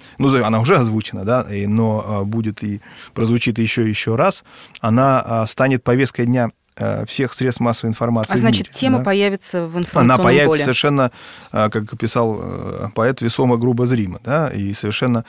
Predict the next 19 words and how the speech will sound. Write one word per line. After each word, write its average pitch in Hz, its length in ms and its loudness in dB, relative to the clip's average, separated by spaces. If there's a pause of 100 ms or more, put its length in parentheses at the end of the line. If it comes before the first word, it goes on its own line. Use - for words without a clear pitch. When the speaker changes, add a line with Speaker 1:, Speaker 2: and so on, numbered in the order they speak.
(380)
Speaker 1:
а, 98 420 -2
станет, 107 360 -2
э, 101 500 -4 (680)
оч-, - 220 -8
очевидной, 135 480 0
известной 107 420 0
там, - 200 -10
и - 20 -16
так 113 200 -2
далее. 92 220 -8 (480)
Вот. 107 420 -2
А, 101 320 2
конечно, 143 600 2 (140)
а, 110 60 0
будут 131 320 -2
обсуждаться, 117 720 0 (340)
видимо, 113 420 0
какие-то 117 380 -2
вопросы, 110 540 0